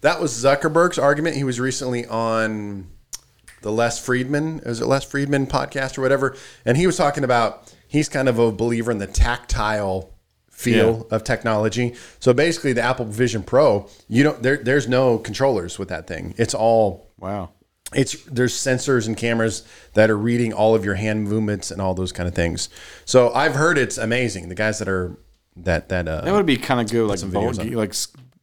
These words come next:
Speaker 2: like bowling games. Like back when the Wii first came out, people were th-, tossing their, uh, controllers through the screen 'cause it would slip and the controller would hit the screen, crack the screen. So now you can bowl without th-, without, uh, tossing your controller into the screen.
Speaker 1: Yeah. So that, that, so,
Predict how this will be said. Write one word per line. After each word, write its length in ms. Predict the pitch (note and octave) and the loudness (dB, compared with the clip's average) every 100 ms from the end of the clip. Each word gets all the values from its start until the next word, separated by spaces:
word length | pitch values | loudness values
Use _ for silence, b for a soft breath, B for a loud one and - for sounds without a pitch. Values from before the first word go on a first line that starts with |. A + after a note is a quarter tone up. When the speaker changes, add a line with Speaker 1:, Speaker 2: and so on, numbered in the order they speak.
| _ | _
Speaker 2:
like 240 | A2+ F#2 | -8 -8
bowling 380 | F#2 G#2+ B2 B2 | -2 0 2 0
games. 260 | A#2 B2 G#2+ | 0 0 -2
Like 80 | F#2+ | -4
back 220 | G#2 B2 | -6 -4
when 80 | A2 | -2
the 60 | |
Wii 160 | G#2 A#2+ | 0 0
first 200 | B2 A2+ | -2 -4
came 160 | A2+ A2+ | -2 -2
out, 140 | A2 | -2
people 260 | A#2 A2+ G#2 | -6 -8 -8
were 160 | G2+ | -8
th-, 220 | - C3+ | -8 -12
tossing 380 | - A#2 A#2 A2 | -4 -2 -2 -4
their, 200 | G#2+ G2 | -4 -4
uh, 140 | F#2 F2 _ | -6 -8 _
controllers 400 | - A2+ A#2 G#2+ | -6 0 2 0
through 100 | A2 | -4
the 80 | - | -8
screen 460 | - A2 A#2+ B2 B B | -6 -2 -2 -2 B B
'cause 140 | - G#2 | -10 -8
it 20 | |
would 140 | G#2 | -6
slip 360 | - A2+ A#2 A#2+ | -6 -2 -2 -2
and 180 | F2+ F2+ b b _ | -10 -12 b b _
the 40 | - | -14
controller 260 | - A#2 | -6 -4
would 100 | G#2 | -4
hit 80 | G#2+ | -8
the 60 | - | -10
screen, 300 | - A2+ G#2 | -8 -6 -6
crack 200 | A2 - | -6 -8
the 60 | |
screen. 240 | E2+ A#2 A2+ | -10 -8 -8
So 140 | G2+ | -6
now 80 | A2+ | -8
you 80 | A#2+ | -8
can 160 | G2+ | -6
bowl 420 | G2 B2+ A2+ G2 b b | -2 0 0 -4 b b
without 260 | - G2 F2 | -6 -6 -6
th-, 140 | A2+ | -14
without, 360 | - A2+ G2+ - | -6 -4 -4 -6
uh, 120 | F#2 | -8
tossing 300 | - G2+ - | -4 -4 -4
your 60 | F2+ | -8
controller 400 | - F#2 G#2+ A2 | -10 -6 -4 -4
into 140 | F2+ F2 | -8 -10
the 80 | |
screen. 320 | F2 F#2 F#2+ G2+ _ | -12 -12 -12 -14 _
Speaker 1:
Yeah. 180 | F#2+ G2 B B B | -4 -4 B B B
So 160 | F3 | -2
that, 280 | D3+ E3+ - D#3 D3 - | -2 -6 -10 -16 -16 -10
that, 380 | D#3 F3+ - D#3+ | 2 2 2 -10
so, 260 | - E3+ | -2 -2